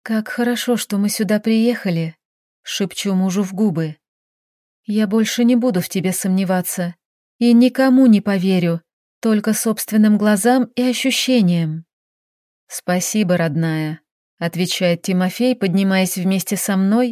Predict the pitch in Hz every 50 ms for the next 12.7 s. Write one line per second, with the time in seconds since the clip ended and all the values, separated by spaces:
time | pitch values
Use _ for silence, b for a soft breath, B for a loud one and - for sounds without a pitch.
0 | - _ - 202 202 208 202 208 208 202 190 196 196 196 214 - - - - 254
1 | 240 202 175 170 170 170 - 170 156 156 151 - _ _ _ _ _ _ _ _
2 | _ _ _ _ _ - 170 170 170 180 175 156 180 170 170 175 170 - 190 180
3 | 160 160 156 180 220 214 196 175 170 165 165 - - 175 165 175 170 - - 190
4 | 180 - 180 170 175 170 175 175 175 - - 190 180 185 190 185 208 208 208 180
5 | 170 - - - - _ _ _ _ _ _ _ _ _ _ _ _ _ _ _
6 | _ _ - 233 226 226 226 220 - - - - 180 170 160 160 160 - _ _
7 | _ _ _ _ _ _ 180 156 170 190 185 180 180 185 180 180 180 - - -
8 | 233 233 233 220 - - 202 180 180 180 165 180 214 208 202 226 220 202 226 214
9 | 180 165 165 - - - 156 147 147 - _ _ _ _ _ _ _ _ - 180
10 | 175 156 160 175 180 175 180 202 233 233 240 240 - - - 180 180 170 151 143
11 | 175 175 175 180 185 175 208 220 233 240 233 _ _ _ 165 170 165 - - 240
12 | 226 - - - 214 175 160 - - 185 180 185 180